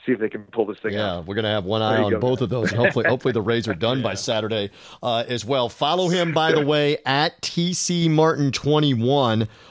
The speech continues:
Speaker 2: on Twitter, T C martin show dot com is how you hear him. If you're not in Vegas local, hear him anywhere, anytime, including the podcast versions of the show, the replays, T C martin show dot com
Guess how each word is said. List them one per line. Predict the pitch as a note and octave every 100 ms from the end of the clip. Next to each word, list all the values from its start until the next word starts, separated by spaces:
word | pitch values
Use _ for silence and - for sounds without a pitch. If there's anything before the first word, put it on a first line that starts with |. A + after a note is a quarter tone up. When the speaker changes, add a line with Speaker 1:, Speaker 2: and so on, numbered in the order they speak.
| -
Speaker 2:
on | A2 A2+
Twitter, | - D3+ C3+ A#2
T | - - E3 E3+
C | - F3 E3
martin | D3 D3 D3+ D3
show | - D#3 C#3+
dot | A#2 C3 B2+ -
com | - D3 D3 D3 C3
is | A#2+
how | B2
you | A#2 A2+
hear | G2 - E3 D#3
him. | B2+ B2
If | A#2
you're | A#2
not | A2 A#2+ B2+
in | C3 B2+
Vegas | F#2+ C3 B2+ A#2+
local, | A#2 C3 B2+ A2
hear | A#2 A#2
him | A2+
anywhere, | C3+ D3+ D3+ C#3 C3+ C3+ A#2+ - - -
anytime, | C#3+ D3 C3+ C3+ C3+
including | A#2+ C3+ C3+
the | A#2+
podcast | - C#3 D3 - A#2+ A2+
versions | - A#2+ A2 A2
of | A2+
the | G2+
show, | - B2 A2+ A2+ - - -
the |
replays, | G2+ C#3 - A#2+ A2 G#2+ - - - _
T | - D#3 D#3
C | - D3+
martin | C3+ C3 C3+ B2
show | C3 B2+
dot | A#2 A2 -
com | B2 A#2+